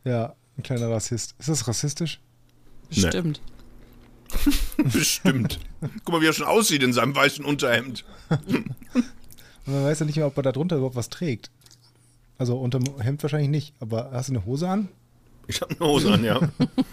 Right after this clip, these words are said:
Speaker 1: Was war das denn jetzt?
Speaker 3: Das war die Flasche, die Wasserflasche.
Speaker 2: Und die Wasserflasche.
Speaker 1: Warum trinkst du kein Bier?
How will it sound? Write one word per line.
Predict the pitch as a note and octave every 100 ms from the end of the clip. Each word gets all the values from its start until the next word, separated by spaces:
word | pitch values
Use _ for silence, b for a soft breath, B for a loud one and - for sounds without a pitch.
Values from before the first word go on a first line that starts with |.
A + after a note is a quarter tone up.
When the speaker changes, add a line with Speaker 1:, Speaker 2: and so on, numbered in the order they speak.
| A#3+ - A#3+ F3+ B B B B B B B B B _
Speaker 1:
Was | - D3
war |
das | D#3 F#3
denn | C3
jetzt? | A#2 - - _ _ _
Speaker 3:
Das | F3+
war | F#3
die | E3 D#3+ -
Flasche, | - G#3 G3 D#3
die | D#3+
Wasserflasche. | E3+ G#3 E3 - E3
Speaker 2:
Und | E3
die |
Wasserflasche. | B2+ - G2+ F2+ F#2+ - - - _
Speaker 1:
Warum | - A#2
trinkst | A2+ D3 D3
du |
kein | B2 A#2+
Bier? | D#3+ C3